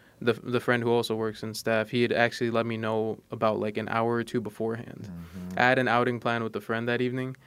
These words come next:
Speaker 1: and that friend, he texted me and said, "Hey, you should come down to my room because I have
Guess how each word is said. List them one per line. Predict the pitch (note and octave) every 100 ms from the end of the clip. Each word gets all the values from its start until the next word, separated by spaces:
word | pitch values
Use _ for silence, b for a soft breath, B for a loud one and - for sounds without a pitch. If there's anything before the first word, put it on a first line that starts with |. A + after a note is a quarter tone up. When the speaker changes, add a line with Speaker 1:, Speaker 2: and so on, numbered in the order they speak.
| b b
Speaker 1:
and | B2 A#2 A2+ - - -
that | A#2+ B2
friend, | - A#2 A2
he | A#2 A2+ A2 -
texted | B2+ B2 A#2
me | A2+
and | A2
said, | A#2
"Hey, | B2
you | A#2+ A#2
should | B2
come | - B2 A#2+
down | A#2+ A2+
to | A2+
my | G#2+
room | G#2 G2+
because | F#2+ - G2+ G2
I | G2 G#2+
have | -